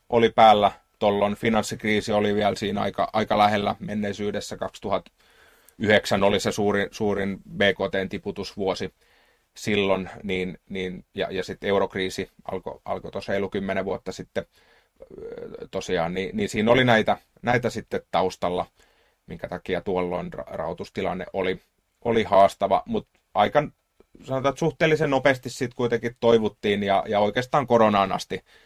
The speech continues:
asiat meni niin kuin ainakin tämän mittarin suhteen ja, ja ehkä yleisemminkin Euroopassa niin ihan, ihan hyvin. Mut nyt me nähdään tästä kuvasta taas sitten esimerkiksi korona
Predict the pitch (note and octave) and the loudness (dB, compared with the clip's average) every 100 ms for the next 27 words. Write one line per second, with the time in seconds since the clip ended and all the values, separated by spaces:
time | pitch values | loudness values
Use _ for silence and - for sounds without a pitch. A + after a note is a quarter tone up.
0 | _ - F#2+ G#2+ F#2 - F#2+ F2+ - _ | _ -8 -4 -2 -2 -2 -4 -4 -6 _
1 | - F2+ F#2 - F#2+ F#2+ F#2+ - G#2 G2+ | -14 -12 -8 -6 -4 -4 -4 -2 0 0
2 | G2+ - - F#2+ F#2+ E2+ _ - B1+ D3+ | -2 -4 -2 -2 -2 -10 _ -14 -10 -12
3 | - B2+ A#2+ A2+ A2 F#2 G2 - - - | -4 2 4 4 4 0 0 0 0 2
4 | C3+ B2+ B2 A#2+ A#2+ A#2 A2+ G#2 G#2+ - | 4 4 4 0 -2 -2 0 0 0 -2
5 | - G2 G2 G#2 G2+ F#2 - _ _ _ | -6 -6 -6 -2 0 0 -4 _ _ _
6 | - A#2 A#2+ G2+ F#2 F#2 C#2 - _ _ | -4 2 4 2 0 -2 -4 -8 _ _
7 | _ A2 G#2+ - G#2+ A#2+ B2 A#2 A2+ A2 | _ 0 0 2 2 4 6 4 4 -2
8 | - A2 G2+ - G2+ G2+ - G2 - F2+ | 0 0 0 0 2 2 0 -8 -6 -6
9 | - _ _ _ - F2+ F2+ - G2 G#2+ | -6 _ _ _ -14 -10 -10 -6 0 4
10 | G#2+ | 4